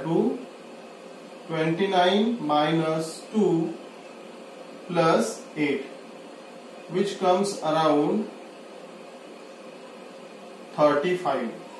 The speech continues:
So this is not exact the atomic number of the next rare noble gas, that is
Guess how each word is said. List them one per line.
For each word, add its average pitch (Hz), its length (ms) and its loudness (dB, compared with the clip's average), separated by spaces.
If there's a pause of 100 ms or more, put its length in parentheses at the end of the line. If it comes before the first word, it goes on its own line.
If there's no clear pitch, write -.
(560)
So 175 160 -4
this 175 220 6
is 220 140 4
not 185 300 8
exact 185 640 6
the 233 340 8 (800)
atomic 202 480 6
number 160 280 4
of 160 320 6
the 220 280 2 (100)
next 185 580 4 (560)
rare 165 360 6
noble 165 380 6
gas, 175 400 6
that 147 220 4
is 214 320 4